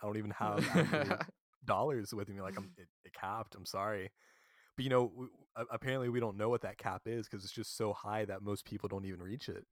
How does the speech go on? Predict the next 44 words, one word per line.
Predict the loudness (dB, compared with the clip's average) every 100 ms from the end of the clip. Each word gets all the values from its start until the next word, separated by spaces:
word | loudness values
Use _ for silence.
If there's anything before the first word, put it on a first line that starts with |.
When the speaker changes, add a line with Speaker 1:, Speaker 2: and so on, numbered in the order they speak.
| -8
Speaker 1:
you | -6
know? | -4 -6 -10 _ _ _ _ -20 _
Speaker 2:
Yeah, | -8 -8 -2
very | 2 2 2 0
Speaker 1:
I |
mean, | 0
Speaker 2:
few | 0 -2 -8 _
Speaker 1:
in | -4
your | -2
Speaker 2:
realize. | -2 -2 -4 -6 -6
Speaker 1:
yeah, | 0 2 2
in | 2
your | 0
example, | 0 -2 -2 -2 -2
you | -2
said | -2 -2 -2 -6 -8 _ -6
to | -6 -6 -12 -12
show | 0 2
up | 2 0
to | -4
drop | -2 0 0
off | -2 -4
another | -6 -2 0 -2
million. | -2 -2 -2 -6 -10
So | -8 -6
that's | -6
assuming | -6 -4 -4 -4 -8 -10
that | -14 -12
you, | -10 -10 -6
you | -2
have | -2 -2
quite | -4 -4
a | -4
few | -4
millions | -4 -6 -6 -10
in | -8
that | -8 -8
account | -6 -8 -8
then. | -6 0
Speaker 2:
You're | 2
making | 2 2 2
Speaker 1:
So |
Speaker 2:
millions, | 4 4 4 0 -2 -2
like, | 0 -2 -6